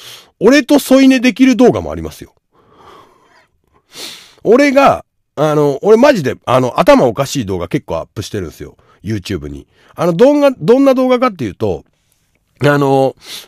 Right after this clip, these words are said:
僕が山に行って、あの、僕が山に行って、一人で山に行きました。で、山にベッドを開いて、ベッドの上でそっから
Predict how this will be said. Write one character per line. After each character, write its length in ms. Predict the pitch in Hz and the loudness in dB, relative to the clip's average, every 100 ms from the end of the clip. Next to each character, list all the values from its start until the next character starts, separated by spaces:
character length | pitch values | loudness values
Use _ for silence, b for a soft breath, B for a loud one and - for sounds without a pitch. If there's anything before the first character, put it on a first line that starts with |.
| B | B
僕 340 | 156 214 262 254 | 0 2 2 0
が 320 | 247 113 - - | 0 -2 -8 -4
山 380 | 147 202 269 | 0 2 2
に 200 | 254 139 | 0 -2
行 80 | 82 | -8
っ 40 | _ | _
て、 440 | _ 131 95 - _ B B B 95 | _ -2 -2 -6 _ B B B -6
あ 120 | 110 | -2
の、 300 | 113 110 98 b b b 110 139 | 0 -2 -4 b b b -20 -4
僕 280 | 160 220 247 | 0 0 0
が 100 | 226 | 0
山 320 | 202 247 262 | 2 2 0
に 220 | 160 92 | -2 -6
行 60 | - | -10
っ 20 | |
て、 400 | _ 139 104 - | _ -2 -2 -4
一 200 | - 160 | -4 -2
人 120 | 107 | -2
で 180 | 76 73 B B - | -6 -14 B B -2
山 260 | 156 190 | 0 0
に 140 | 180 104 | -2 -4
行 80 | - | -6
き 120 | 131 | -4
ま 140 | 123 | -4
し 120 | - | -4
た。 260 | - 120 80 b b | 0 0 -2 b b
で、 220 | 208 165 | -4 0
山 300 | 165 196 262 | 0 2 0
に 380 | 196 131 85 - _ _ _ - | 0 -4 -8 -12 _ _ _ -16
ベ 240 | 107 233 | -4 -4
ッ 80 | - _ - | -4 _ -6
ド 120 | 110 | -4
を 280 | 98 98 71 _ _ _ | -4 -6 -8 _ _ _
開 360 | - 151 147 | -4 -2 -2
い 40 | 85 | -4
て、 340 | 107 98 - _ _ - | -6 -6 -8 _ _ -14
ベ 280 | 135 254 | -6 -4
ッ 80 | 262 _ | -4 _
ド 120 | 185 | -4
の 140 | 131 104 | -2 -4
上 180 | 101 101 | -6 -10
で 80 | |
そ 200 | 87 - | -10 -12
っ 40 | 123 | -12
か 200 | - 165 | -6 -2
ら 220 | 143 | -2